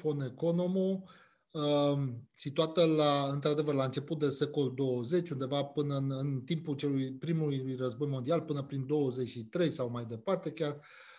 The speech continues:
uh, un număr mare de oameni au suferit de această boală infecțioasă, care a afectat anumite părți din creier. Există chiar mai multe variante ale ei, pentru că nu afecta la fiecare om exact aceeași parte din creier, dar, cu siguranță,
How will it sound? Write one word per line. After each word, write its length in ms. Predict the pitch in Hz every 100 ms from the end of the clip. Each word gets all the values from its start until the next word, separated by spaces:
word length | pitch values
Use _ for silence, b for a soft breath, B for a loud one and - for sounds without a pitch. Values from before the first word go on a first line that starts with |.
| B -
uh, 480 | 147 147 143 143 -
un 120 | 156
număr 240 | 165 165
mare 260 | 151 156 151
de 100 | 139
oameni 280 | 147 143 139
au 100 | 131
suferit 440 | - 131 139 139
de 60 | 135
această 340 | 127 135 135
boală 300 | 120 135 127
infecțioasă, 640 | 120 113 131 - 247 - 220
care 200 | 254 247
a 140 | 220
afectat 480 | 202 196 175 220 214
anumite 360 | 190 190 190 175
părți 280 | 180 160
din 140 | 143 147
creier. 420 | - 123 95 - _ _ _ _ b b b _ _ -
Există 320 | 214 214 190 - -
chiar 220 | 214 196
mai 140 | 185
multe 280 | 180 190 190
variante 880 | 143 - 147 139 131 135 170 160 143
ale 120 | 135
ei, 80 | 165
pentru 220 | 160 151
că 60 | 147
nu 80 | 175
afecta 360 | - 143 -
la 140 | 151 135
fiecare 440 | 151 135 147 135
om 160 | 147 135
exact 560 | 110 - 170 185 -
aceeași 380 | 139 135 131 113
parte 320 | - 123 -
din 180 | 110 107
creier, 300 | 110 233 202
dar, 420 | 160 175 202 214
cu 140 | - 151
siguranță, 960 | 156 135 127 165 185 196 196 202 202